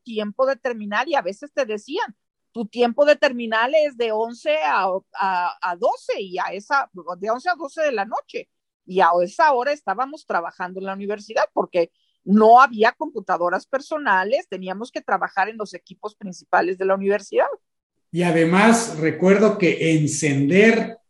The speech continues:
Speaker 2: la computadora era algo ceremonioso.
Speaker 1: Sí, claro, y no se apagaba nunca, o sea, era, era toda,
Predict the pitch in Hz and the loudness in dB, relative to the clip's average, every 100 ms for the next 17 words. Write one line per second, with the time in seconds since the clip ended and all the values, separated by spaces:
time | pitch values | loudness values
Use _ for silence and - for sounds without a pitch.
0 | _ _ _ - 147 143 143 135 143 139 | _ _ _ -6 -4 -2 -2 -2 -4 -2
1 | 143 156 170 185 185 - - - 147 151 | 0 2 4 4 2 -4 -14 -6 -2 0
2 | 160 160 160 160 170 170 - - - 147 | 2 0 0 0 0 0 -4 -12 -8 -2
3 | 131 127 123 123 139 226 - 135 - _ | -2 -2 -4 -2 0 0 0 -4 -8 _
4 | _ _ - - 277 - 214 262 508 190 | _ _ -8 2 2 4 4 4 4 0
5 | - _ _ _ 233 214 262 330 311 254 | -6 _ _ _ -6 -2 0 0 -2 -2
6 | 254 285 277 262 311 - 508 190 185 190 | -2 0 0 -2 -12 -4 -2 -2 -6 -8
7 | 226 185 170 165 _ _ _ _ - 262 | -4 -2 -2 -6 _ _ _ _ -6 -4
8 | 269 - 277 320 311 320 311 320 | -2 2 4 4 2 2 2 0